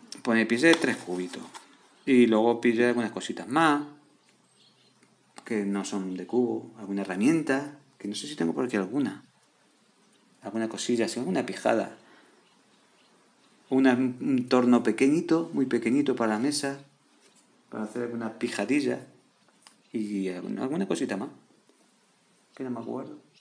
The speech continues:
No me acuerdo, pero bueno. En fin. Este se llama,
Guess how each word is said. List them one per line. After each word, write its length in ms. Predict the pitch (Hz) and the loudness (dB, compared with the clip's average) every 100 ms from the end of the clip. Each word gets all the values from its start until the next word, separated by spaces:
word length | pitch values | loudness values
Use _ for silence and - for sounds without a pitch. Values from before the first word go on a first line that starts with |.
| _ _ - | _ _ -6
No 80 | |
me 60 | 175 | 0
acuerdo, 300 | 123 - - | 2 2 0
pero 160 | - 185 | -2 0
bueno. 180 | 170 - - - - - - - _ - - - - | 0 -2 -14 -20 -20 -20 -20 -20 _ -20 -20 -8 2
En 160 | 127 | 4
fin. 300 | 123 143 95 - - - - - - - - - - - - - - | 6 4 2 -6 -20 -12 -12 -10 -14 -12 -12 -8 -6 -6 -8 -20 -4
Este 220 | 151 - | -2 0
se 140 | 170 135 | -2 2
llama, 380 | 135 139 151 | 2 2 0